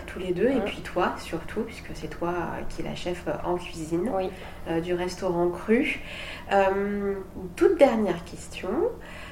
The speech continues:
Speaker 1: euh, que je pose habituellement à mes invités. Je pense que tu la connais, euh, quand tu as écouté, tu m'as dit que tu, euh, tu avais écouté les épisodes précédents, donc, euh, je vais pas te prendre, euh, comme ça, euh, à la volée. Euh,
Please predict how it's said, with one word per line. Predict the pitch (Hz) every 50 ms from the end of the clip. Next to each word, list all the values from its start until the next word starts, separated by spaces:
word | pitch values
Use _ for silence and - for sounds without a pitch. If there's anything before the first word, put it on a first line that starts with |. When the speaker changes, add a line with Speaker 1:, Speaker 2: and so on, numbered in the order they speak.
| - - -
Speaker 1:
euh, | 175 180
que | 175 - 190
je | 190 190
pose | 185 185 - 190 185
habituellement | 180 175 175 175 175 - 170 175 180 175 175
à | 165
mes | 165 165 165 160 151
invités. | 147 147 151 151 - - - 202 226 294 349
Je | 349 -
pense | - 151 151 -
que | 175
tu | 175 - -
la | 175 170 160
connais, | 165 - - 180 180 185 190 196 202 196 196 180
euh, | 165 156 156 147 139 147 160 - -
quand | 185 180
tu | 185 185 - 180
as | 175 175
écouté, | 175 175 - 208 196 196 - 208 208 208
tu | 202 -
m'as | 190 185
dit | 180 196 214
que | - 202
tu, | 190 - - - 175 175 165
euh, | 160 147 143 - - - - - - - - -
tu | - -
avais | 175 175 180 185
écouté | 185 190 202 214 - 214 208
les | 196 196 180 180 175
épisodes | 175 180 - - 185 180
précédents, | 180 - 185 175 175 - 190 180 190 196 196
donc, | 170 160 - -
euh, | 165
je | 160 165
vais |
pas | 165 170 185 190
te | 180 185
prendre, | 180 - - 185 180 180 190 190
euh, | 151 - 151 147 - - - - - -
comme | - 190 180 185
ça, | 185 - 202 196 202 196 190
euh, | 170 160 151 -
à | - 190 190
la | 190 185 185
volée. | 185 185 180 175 196 233 - - - - - - - - - 226 - -
Euh, | 196 185 185 185